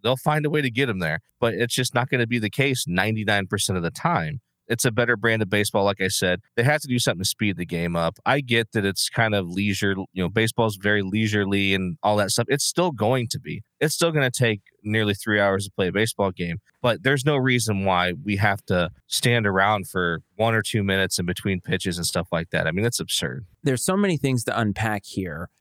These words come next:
Speaker 2: and I agree with a lot of what you're saying because I have been a fervent advocate that baseball needs to update for the times because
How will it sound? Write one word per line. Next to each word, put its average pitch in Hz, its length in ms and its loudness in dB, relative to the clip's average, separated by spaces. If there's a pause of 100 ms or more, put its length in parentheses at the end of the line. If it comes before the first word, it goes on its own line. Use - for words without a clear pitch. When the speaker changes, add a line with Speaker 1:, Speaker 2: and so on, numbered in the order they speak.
Speaker 2:
and 120 140 0
I 156 140 0
agree 156 320 0
with 135 160 2
a 117 60 2
lot 110 220 2
of 98 120 -4
what 107 200 0
you're 104 140 -2
saying 120 440 0
because 104 400 -2
I 135 260 2
have 139 180 -4
been 113 180 0
a 98 120 0
fervent 120 580 -2 (100)
advocate 110 760 -2 (200)
that 101 300 -4
baseball 117 720 0
needs 123 480 0
to - 200 -4
update 107 500 -2 (120)
for 117 120 -4
the 107 100 -4
times 123 600 -2
because 113 600 -2